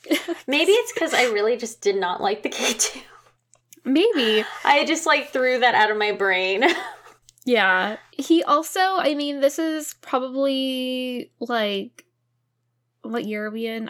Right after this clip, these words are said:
Speaker 1: I don't know, like, seven years later?
Speaker 2: Oh, uh-huh.
Speaker 1: I don't think it's that long, but, like, about that.
Speaker 2: It's been a minute since.
Speaker 1: It's been a minute. He went to the military. He's in his thirties now.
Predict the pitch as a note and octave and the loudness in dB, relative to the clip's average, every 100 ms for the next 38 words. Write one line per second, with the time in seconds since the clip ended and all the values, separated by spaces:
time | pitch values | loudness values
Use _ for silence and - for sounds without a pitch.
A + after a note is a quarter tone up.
0 | - G#3+ G3+ F#3 G3+ G#3 - - G#3 G#3+ | -4 -4 -4 -4 -4 -4 -4 -2 0 -2
1 | G#3+ G#3+ A3 A3+ A3+ A#3 B3+ C#4 D4 - | -4 -2 -2 -2 -2 0 0 -2 -6 -16
2 | - - F#3 F#3 F3 - F#3 F#3 C4+ D4 | -2 2 4 4 2 -2 -4 2 4 4
3 | D#4+ D4 C4 G#3+ F#3+ - F3+ F#3 G3+ A3 | 2 0 0 2 2 2 -2 -2 0 2
4 | G3+ G#3+ - - B3 F#3+ - - G3+ G#3 | 2 0 -2 -2 0 0 -2 0 0 0
5 | - _ - F#3+ F#3+ F#3 F3 E3 E3 - | -4 _ -8 -8 -4 -4 -4 -6 -8 -10
6 | - - - - C4+ - C#4 B3 B3 A#3+ | -12 -12 -10 -2 -2 0 0 0 0 -2
7 | B3 B3 - C4+ B3+ B3 B3 B3 B3+ A#3 | -2 -4 -6 -4 -2 -2 -2 -4 -4 -2
8 | A3+ A3 A#3+ A3 G#3+ G#3+ G#3+ G#3+ - _ | -4 -2 -2 -2 -2 -4 -4 -4 -8 _
9 | _ _ _ _ _ _ _ - A#3+ G#3+ | _ _ _ _ _ _ _ -4 -2 -2
10 | G#3+ - - _ _ _ _ _ _ _ | -6 -10 -14 _ _ _ _ _ _ _
11 | - A#3+ A#3 A3 B3 G#3+ G3+ G3+ A3 F#3+ | -2 0 0 0 0 0 0 -4 -4 -6
12 | F#3 F#3 F#3 | -6 -6 -8